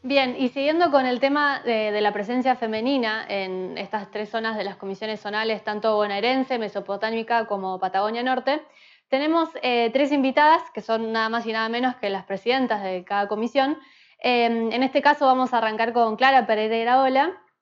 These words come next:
Así que, Clara, eh, te damos la palabra y contanos un poco cómo inició tu actividad en, en la comisión, qué proyectos, eh, tenés para este año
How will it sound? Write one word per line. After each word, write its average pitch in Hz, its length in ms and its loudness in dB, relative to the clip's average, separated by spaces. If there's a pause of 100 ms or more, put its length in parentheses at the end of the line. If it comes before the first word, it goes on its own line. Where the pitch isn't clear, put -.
Así 220 260 -6
que, 240 140 2
Clara, 277 500 2
eh, 220 500 -2
te 220 80 -2
damos 247 240 2
la 240 120 2
palabra 302 520 4
y 254 60 -6
contanos 277 460 0
un 269 100 0
poco 285 320 2
cómo 285 220 4
inició 277 480 0
tu 233 80 0
actividad 233 720 0
en, 196 540 -8
en 202 120 -6
la 196 120 0
comisión, 262 560 0
qué 254 80 0
proyectos, 220 840 -4
eh, 185 440 -6
tenés 202 260 -6
para 196 240 -2
este 214 220 -4
año 285 400 -2